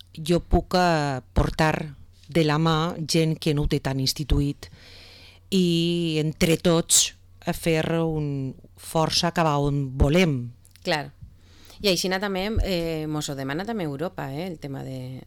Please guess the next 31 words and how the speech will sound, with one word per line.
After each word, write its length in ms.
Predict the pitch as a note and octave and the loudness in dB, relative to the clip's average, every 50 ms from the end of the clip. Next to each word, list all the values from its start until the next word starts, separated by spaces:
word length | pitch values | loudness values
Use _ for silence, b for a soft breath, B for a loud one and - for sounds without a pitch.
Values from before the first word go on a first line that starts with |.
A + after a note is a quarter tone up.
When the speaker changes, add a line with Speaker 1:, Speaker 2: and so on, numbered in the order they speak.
| - | -16
Speaker 2:
de 1000 | - D3+ D3+ C#3+ D3 D3 C#3+ C#3 C#3 C3+ C3 C3 C3 C3 C3 B2+ B2 C3 C3 B2+ B B B B B B B B B B B B | -14 -10 -8 -8 -6 -6 -6 -8 -8 -8 -8 -8 -10 -10 -10 -12 -12 -14 -16 -18 B B B B B B B B B B B B
la 220 | - D#3 D3+ D3 C3+ | -10 -6 -6 -6 -4
participació 680 | - C3 B2+ - C#3+ - C#3+ - C#3+ C#3+ - C#3+ C3+ | -4 -6 -6 -4 -6 -6 -6 -6 -6 -6 -4 -4 -4
de 160 | C3 C#3 C#3 C#3+ | -2 -4 -4 -4
la 80 | C#3+ C#3 | -4 -6
ciutadania. 520 | - C#3+ C#3 C3+ C3+ C3+ C3+ D3+ F3 F3 | -6 -6 -4 -4 -4 -2 -2 -2 -2 -2
Molts 180 | D3+ D3 D3 - | -2 -4 -4 -6
projectes 540 | - D#3+ D#3 D3+ D3+ C#3+ D#3 - F#3+ F3 - | -4 -4 -2 -2 -2 -4 -4 -6 -8 -8 -6
tenen 240 | - G#3+ G#3+ G3+ F#3 | -6 -6 -6 -6 -6
que 100 | - D#3+ | -6 -4
anar 200 | D3+ D3+ D3+ C#3+ | -4 -4 -4 -4
avalats 580 | C#3 C3 C3+ C3 C3 C3 C3 C3 B2+ - - - - | -4 -4 -4 -4 -4 -4 -6 -6 -8 -10 -12 -12 -8
per 200 | - C#3 C3 B2+ C3 | -8 -8 -6 -6 -6
la 400 | B2+ B2 B2 A#2+ A#2+ A#2+ A#2+ B2 | -6 -6 -6 -8 -8 -8 -8 -8
participació 560 | - C#3 - - C3 - - - C3 - - B2+ | -8 -8 -8 -8 -8 -8 -8 -8 -10 -8 -8 -10
ciutadana. 600 | - C3+ - B2 B2 B2+ C#3 F3+ G3 F3 C#3 b b b b b b b b b b b b - - - - _ _ _ - - _ _ _ _ _ - - B B B B B B | -10 -10 -8 -8 -6 -6 -6 -6 -6 -6 -8 b b b b b b b b b b b b -20 -20 -20 -20 _ _ _ -20 -20 _ _ _ _ _ -20 -14 B B B B B B
Speaker 1:
Sobretot 440 | B - - D#3 D3 D3 - E3 - | B -4 0 0 0 0 0 -2 2
perquè 320 | - F3+ F3+ - G3 F3+ F3+ | 2 0 2 2 -2 -2 -2
quan 480 | - E3 D3 C#3+ C#3+ C#3+ C3+ C3+ C3+ C3+ - | -2 -2 -2 -2 -2 -4 -4 -6 -6 -8 -6
algú 380 | - D3 C#3+ C3 C#3+ E3 E3+ F3 | -4 -4 -2 0 2 4 4 4
és 140 | D3+ D3+ D3 D3+ | 4 2 2 0
molt 200 | C#3 B2 B2 - | -2 -2 0 2
jove 240 | F3 F3+ - D#3+ B2+ B2+ - - - - | 2 4 4 2 0 -4 -12 -16 -12 -6
i 100 | E3+ D#3 C3 | -6 -4 -2
decidís 420 | D3+ - - C#3+ B2+ C#3+ D#3 D#3 E3+ | -2 -2 -4 -2 -2 -2 0 0 0
a, 60 | D3 C3+ C3+ C3+ | 0 0 -2 -4
a 200 | - - D3 C#3+ C3+ C3+ C3+ | -4 -6 -4 -4 -4 -4 -4
afiliar-se 460 | C#3+ - D#3 C#3 C3+ C#3 C3 - - | -4 -4 -4 -2 -2 -2 -2 -2 -2
a 60 | C#3+ | -2
un 80 | C#3+ C3 | -4 -4
partit, 480 | - A2+ - - E3+ D#3 C3 C3 - | -6 -6 -4 -2 -2 -2 -2 -4 -8